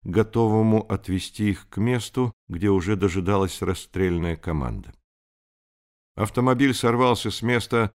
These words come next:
на запретно высокой скорости промчался по спящим еще улицам города и двадцать минут спустя остановился на плацу у казарм бывшего Винсентского форта, разрушенного немцами в тысяча восемьсот семидесятом году.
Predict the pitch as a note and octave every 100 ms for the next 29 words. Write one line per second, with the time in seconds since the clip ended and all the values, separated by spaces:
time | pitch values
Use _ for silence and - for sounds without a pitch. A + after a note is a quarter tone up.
0 | _ G2+ G2 A2 B2 A#2+ A#2 A2+ G#2+ A#2+
1 | A2 A2 - A#2+ A2+ - A2+ G#2 G#2 G2
2 | A2+ G#2+ - - G#2+ - A2+ G#2+ - G2+
3 | G#2 G#2 G2+ - A2 A2 G#2 - G#2+ F#2+
4 | F#2 B2+ B2 A#2+ C3 - _ - A#2+ G2+
5 | C#3+ C#3+ C#3 B2+ B2+ C3+ C3 - A#2+ A#2
6 | - D#3 D3+ D3 - A#2+ B2 - C3+ C3+
7 | D3+ C#3 - C3 C3 A#2 A#2+ - - C#3
8 | A#2+ A2+ - A#2 G2+ C3 B2 A#2+ G#2 D#2
9 | B2+ A2+ - A2+ A2+ G#2+ G#2 G#2 A2+ G#2+
10 | - G#2+ G#2 G2+ - B2+ - B2 A#2 -
11 | - G#2+ G#2+ F#2 A2+ - G#2+ G#2 G#2 G2+
12 | G#2+ G2 - G#2 G2+ - A2+ G2 - G#2
13 | F#2 - F#2 - G2+ F2+ - F2 E2 D#2+
14 | F#2+ E2 E2 E2 D2+ B1+ A#1